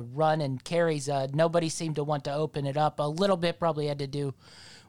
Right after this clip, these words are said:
with weather. It was cold and windy up there, but, uh, really I came away, uh, more impressed with the way New England played. This was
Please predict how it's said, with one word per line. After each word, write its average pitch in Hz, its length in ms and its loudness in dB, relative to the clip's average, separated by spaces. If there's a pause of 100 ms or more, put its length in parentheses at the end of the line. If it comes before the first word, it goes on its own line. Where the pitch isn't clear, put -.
with 156 160 -2
weather. 165 360 4
It 151 80 0
was 143 180 -4
cold 160 360 0
and 151 140 0
windy 165 320 2
up 156 180 0
there, 160 240 2
but, 151 380 0
uh, 160 240 4 (1400)
really 202 300 4
I 175 140 2
came 175 260 -2
away, 160 340 2
uh, 151 200 4 (880)
more 175 200 6
impressed 165 420 0
with 165 120 0
the 156 80 -2
way 160 160 2
New 156 160 2
England 165 340 2
played. 151 280 -2
This 143 220 -2
was 135 380 -4